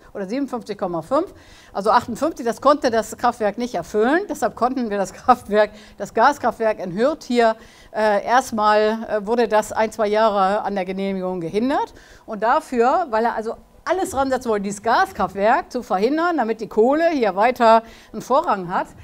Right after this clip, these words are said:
hat er dann gesagt, okay, als Kompromiss kriegt ihr da wenigstens eine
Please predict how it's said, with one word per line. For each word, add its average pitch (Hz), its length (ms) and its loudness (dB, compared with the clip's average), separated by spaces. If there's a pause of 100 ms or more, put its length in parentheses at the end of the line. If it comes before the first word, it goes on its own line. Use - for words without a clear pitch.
(240)
hat 262 140 -2
er 262 140 2
dann 269 120 4
gesagt, 233 220 6
okay, 277 580 6
als 226 200 2
Kompromiss 254 500 2
kriegt 240 220 0
ihr 240 80 -2
da 233 120 2
wenigstens 220 340 -4
eine 208 240 -2